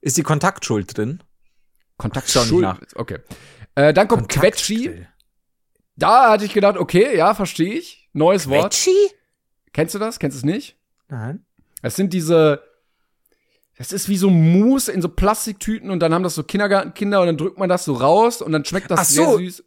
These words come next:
Speaker 2: Ja.
Speaker 1: Was so, auch so McDonald's Kindertüte mäßig.
Speaker 2: Ja, genau, sowas. Es gibt so an der Kasse oder so manchmal dann.
Speaker 1: Ja, o-,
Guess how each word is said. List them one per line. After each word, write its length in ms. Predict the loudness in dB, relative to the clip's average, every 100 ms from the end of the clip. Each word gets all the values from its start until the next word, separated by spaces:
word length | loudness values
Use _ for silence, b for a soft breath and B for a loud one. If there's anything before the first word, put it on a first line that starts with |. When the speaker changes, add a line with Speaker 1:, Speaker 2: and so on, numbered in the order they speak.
| -20
Speaker 2:
Ja. 280 | -8 -6 -6
Speaker 1:
Was 220 | -4 -4 0
so, 140 | 2
auch 140 | 0
so 200 | 0 -2
McDonald's 460 | -2 -4 -2 -2 -4
Kindertüte 480 | -2 -2 -2 -2 -2
mäßig. 180 | 4 6
Speaker 2:
Ja, 220 | 8 6
genau, 400 | 6 4 6 4
sowas. 280 | 4 0 0
Es 100 | -4
gibt 160 | -6
so 80 | -2
an 80 | 0
der 160 | 0 -2
Kasse 320 | -4 -6 -6
oder 160 | -8
so 100 | -8
manchmal 360 | -8 -10 -12 -14
dann. 220 | -12 -14 _ _ _ _ _
Speaker 1:
Ja, 500 | -4 0 2 2 0
o-, 200 | -2 -6